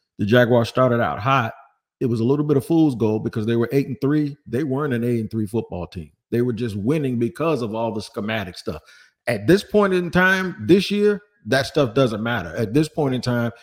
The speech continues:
it comes down to teams having all of the film work, all of the study, all of the situational football stuff done. And the Jaguars are not a very good situational football team because usually situational football requires you to be good in certain areas, and they are not.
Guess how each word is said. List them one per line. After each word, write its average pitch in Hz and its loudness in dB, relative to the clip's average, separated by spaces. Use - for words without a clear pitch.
it 156 -2
comes 147 -2
down 135 -2
to 110 -2
teams 131 0
having 107 -2
all 139 0
of 156 -2
the 143 -6
film 127 -4
work, 120 -2
all 127 -2
of 135 -6
the 127 -4
study, 120 -2
all 127 -2
of 123 -2
the 120 -6
situational 123 -4
football 113 -2
stuff 107 -2
done. 107 0
And 131 2
the 135 6
Jaguars 135 6
are 135 2
not 139 2
a 131 2
very 120 2
good 107 0
situational 107 -4
football 107 -4
team 110 -6
because 113 -4
usually 127 0
situational 117 -4
football 104 -2
requires 117 0
you 117 2
to 117 -2
be 113 -4
good 117 2
in 107 -2
certain 104 -2
areas, 104 0
and 98 -8
they 98 -8
are 98 -10
not. 92 -10